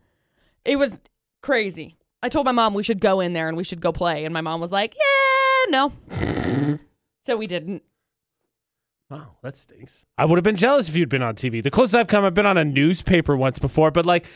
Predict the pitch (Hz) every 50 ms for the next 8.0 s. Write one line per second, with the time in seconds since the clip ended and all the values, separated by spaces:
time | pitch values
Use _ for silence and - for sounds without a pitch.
0 | - - - _ - 202 214 226 214 202 202 208 220 - - 233 247 240 226 226
1 | 226 226 226 233 220 - - 226 226 220 220 233 240 233 214 208 190 190 190 190
2 | 208 269 277 185 175 175 185 202 190 214 202 - 202 170 - 202 202 - - -
3 | 208 202 190 185 185 170 - - 196 190 180 - - 180 180 185 185 196 190 -
4 | - - 233 226 202 190 185 180 185 180 180 175 170 170 170 - 185 185 196 180
5 | 196 - - 175 180 175 165 180 180 185 185 - - - 180 170 170 165 160 156
6 | 156 160 170 170 175 180 175 - - 185 175 170 165 160 - - 196 190 180 190
7 | 185 185 185 - - 262 240 254 247 226 180 180 180 - - 220 185 139 120